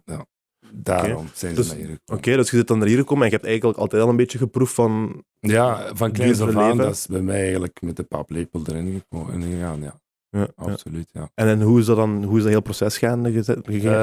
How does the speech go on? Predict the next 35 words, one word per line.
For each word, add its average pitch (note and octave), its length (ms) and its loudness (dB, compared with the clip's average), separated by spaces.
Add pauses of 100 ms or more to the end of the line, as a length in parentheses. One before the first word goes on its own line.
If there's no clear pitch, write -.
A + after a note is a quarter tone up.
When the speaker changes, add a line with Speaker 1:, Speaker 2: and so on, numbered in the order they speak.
(220)
Speaker 2:
dat G#2+ 60 2
Speaker 1:
Eh, G#2 60 2
Speaker 2:
gebeurd? G#2 200 -2
Speaker 1:
ja, A2+ 140 2
ik B2 140 -2
vond, C#3 200 0
gelijk A#2+ 240 2
ik G#2 100 -8
zei, A#2+ 160 2
ik A#2 160 -2
vond A#2+ 200 2
nooit A#2+ 220 2
niet B2+ 260 0
altijd A#2 460 0 (240)
wat G#2+ 240 0
ik G#2+ 200 -2
perfect - 540 -2
wou G2 260 0
hebben. G2 320 -2 (120)
Ja, F2+ 320 -4
ik - 200 -6
werkte G2+ 500 -2 (120)
natuurlijk G#2 520 -2
altijd F#2+ 260 0
voor G2+ 180 -2
mijn F2+ 140 0
geld F2+ 280 -2
en F#2+ 80 0
dan F2+ 100 0
ging F2+ 160 -4
ik E2 100 -6
altijd F#2 260 -4
exclusieve F2 460 -2
dingen F#2 260 -2
kopen. G2+ 300 0